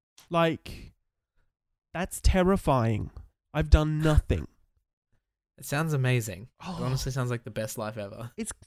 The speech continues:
Speaker 1: great and it's, it's fine and I'm, like, doing things, but I'm, my, I was hoping that now that I've got s-, all of this free time, I'd be able to just do as much sort of production stuff as I like.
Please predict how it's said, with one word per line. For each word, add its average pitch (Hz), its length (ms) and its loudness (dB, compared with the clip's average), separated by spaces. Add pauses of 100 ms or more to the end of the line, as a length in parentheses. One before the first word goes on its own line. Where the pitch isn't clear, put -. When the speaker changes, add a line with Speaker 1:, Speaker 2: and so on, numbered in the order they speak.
(120)
Speaker 1:
great 277 220 4
and 240 100 2
it's, - 240 -4
it's 196 240 0
fine 185 400 4
and 175 80 4
I'm, 175 100 4
like, 170 200 2
doing 180 260 4
things, 131 220 0
but 147 100 4
I'm, 151 160 4 (500)
my, 185 160 -2 (160)
I 190 120 -2
was 208 160 4
hoping 208 480 2
that 160 240 2
now 156 240 2
that 147 100 2
I've 135 140 0
got - 180 -2
s-, - 80 -12
all 156 220 0
of 131 100 -2
this 131 160 -4
free 107 240 -6
time, - 400 -4 (140)
I'd 135 160 -8
be 143 100 6
able 135 240 0
to 127 100 -4
just 123 300 -8
do 123 180 -4
as 113 140 -6
much 131 340 -4
sort 123 160 2
of 117 100 -2
production 120 520 0
stuff 117 340 4
as 120 120 4
I 113 60 2
like. - 580 -2